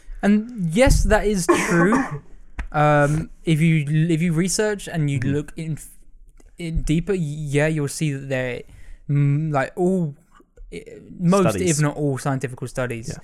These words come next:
Speaker 1: do show that.
Speaker 2: Mm-hmm.
Speaker 1: But it's also really easy to find things that suggest otherwise.
Speaker 2: Yeah.
Speaker 1: Like, it's, so
Speaker 2: It
Speaker 1: i-, if you're just kinda skimming and it's, like,
Speaker 2: It's
Speaker 1: a
Speaker 2: because it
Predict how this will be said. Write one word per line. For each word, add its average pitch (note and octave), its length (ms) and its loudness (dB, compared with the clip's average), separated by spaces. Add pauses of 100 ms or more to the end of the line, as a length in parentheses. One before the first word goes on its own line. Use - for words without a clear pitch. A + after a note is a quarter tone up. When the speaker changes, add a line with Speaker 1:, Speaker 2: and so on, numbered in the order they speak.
(280)
Speaker 1:
do D3 140 2
show C#3 300 -2
that. F#3+ 300 -2 (240)
Speaker 2:
Mm-hmm. A2+ 220 -12
Speaker 1:
But D#3+ 480 0 (800)
it's F3+ 240 -4 (160)
also B3+ 340 -2
really E3+ 720 2
easy F3+ 440 0
to F3 120 -2
find D#3 340 2
things C#3+ 280 0
that C#3+ 80 -8
suggest C#3 360 -6
otherwise. D3 640 -6 (260)
Speaker 2:
Yeah. D3 340 2
Speaker 1:
Like, E3+ 180 4
it's, E3+ 240 -2
so F#3+ 300 2
Speaker 2:
It G3+ 120 8
Speaker 1:
i-, A3+ 220 -2
if G#3 80 0
you're A#3+ 120 4
just G#3 340 0
kinda G3 180 0
skimming F3+ 460 0
and F#3 80 2
it's, D#3 100 -4
like, E3 80 2
Speaker 2:
It's E3 80 4
Speaker 1:
a - 60 -12
Speaker 2:
because C4 280 4
it F#3+ 40 4